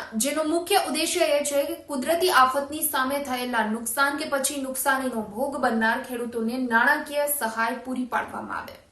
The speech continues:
આ યોજના સૌથી સંવેદનશીલ ખેડૂતોને નાણાકીય સહાય પૂરી પાડવા માટે સક્ષમ છે, કારણ કે આ યોજનામાં નોંધાયેલા પંચ્યાસી ટકા ખેડૂતો નાના ખેડૂતો કે પછી સીમાંત ખેડૂતો છે.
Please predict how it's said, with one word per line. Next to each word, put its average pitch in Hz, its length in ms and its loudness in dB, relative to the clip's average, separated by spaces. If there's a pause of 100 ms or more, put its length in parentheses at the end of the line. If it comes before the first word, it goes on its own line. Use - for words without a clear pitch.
(140)
આ 311 160 10
યોજના 359 440 2
સૌથી 339 420 2
સંવેદનશીલ 294 640 -2
ખેડૂતોને 285 520 -4
નાણાકીય 277 580 4
સહાય 285 360 0
પૂરી 277 200 -6
પાડવા 247 340 4
માટે 240 360 0
સક્ષમ 269 520 -2
છે, 220 320 -6
કારણ 262 240 2
કે 269 100 0
આ 269 120 2
યોજનામાં 262 520 0
નોંધાયેલા 240 680 -2
પંચ્યાસી 285 680 0
ટકા 233 380 -4
ખેડૂતો 233 360 -6
નાના 240 400 0
ખેડૂતો 233 380 -8
કે 262 100 -8
પછી 262 340 -8
સીમાંત 285 540 -2
ખેડૂતો - 420 -12
છે. - 320 -6